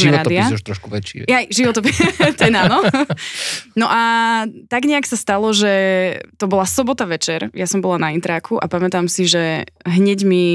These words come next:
Speaker 2: odpísali z rádia Antena.
Speaker 1: Mhm.
Speaker 2: Rádio Antena, ešte keď ne-, nebolo rokové rádio, tak, e, bola to taká, poviem to, že menšia celoploška, ale už teda bolo to celoplošné rádio. No a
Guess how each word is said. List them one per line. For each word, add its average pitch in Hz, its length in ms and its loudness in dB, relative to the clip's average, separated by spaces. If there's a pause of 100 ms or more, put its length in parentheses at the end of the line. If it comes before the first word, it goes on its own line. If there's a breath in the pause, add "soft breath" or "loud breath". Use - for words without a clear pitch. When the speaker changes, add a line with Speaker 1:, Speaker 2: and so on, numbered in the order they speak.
(140)
Speaker 2:
odpísali 170 520 -2
z 160 100 -2
rádia 160 320 0
Antena. 156 540 -2 (380)
Speaker 1:
Mhm. 98 180 -12 (340 loud breath)
Speaker 2:
Rádio 185 240 0
Antena, 185 480 2
ešte - 280 -2
keď 175 120 -2
ne-, 170 200 -2
nebolo 202 440 2
rokové 202 340 -2
rádio, 233 420 0
tak, - 260 -10
e, 175 80 -4 (500)
bola 208 260 -4
to 202 100 -4
taká, 160 420 -2 (160)
poviem 180 300 0
to, 175 80 -4
že 165 340 -2 (560 soft breath)
menšia 294 400 2
celoploška, 208 640 0 (180)
ale 202 200 0
už 208 160 -2
teda 185 220 2
bolo 180 200 0
to 175 160 -6
celoplošné 170 480 0
rádio. 190 480 2
No 196 240 0
a 165 160 0